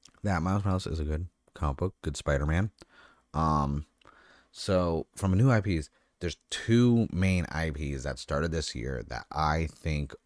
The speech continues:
are just so damn good. Obviously, Tiny Kate's crossover. Like, if you haven't read that, that is, that is a top tier comic. And I'm digging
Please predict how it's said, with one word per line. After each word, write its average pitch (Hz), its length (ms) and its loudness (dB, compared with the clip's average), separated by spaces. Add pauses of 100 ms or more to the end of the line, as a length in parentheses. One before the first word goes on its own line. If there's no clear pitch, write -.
are 71 380 0 (100)
just 67 380 -6 (160)
so 82 760 0 (260)
damn 67 440 -4 (280)
good. 50 340 -6 (1120)
Obviously, 90 840 6 (720)
Tiny 87 240 4
Kate's 80 300 0
crossover. 64 640 0 (280)
Like, 90 220 2
if 87 80 0
you 156 100 6
haven't 110 160 4
read 85 240 4
that, 71 300 2
that 110 180 6
is, 87 380 2 (960)
that 110 120 6
is 101 100 4
a 95 80 4
top - 420 0
tier 64 240 -4
comic. 50 600 -10 (720)
And 87 480 0 (920)
I'm 95 600 -2
digging 107 400 4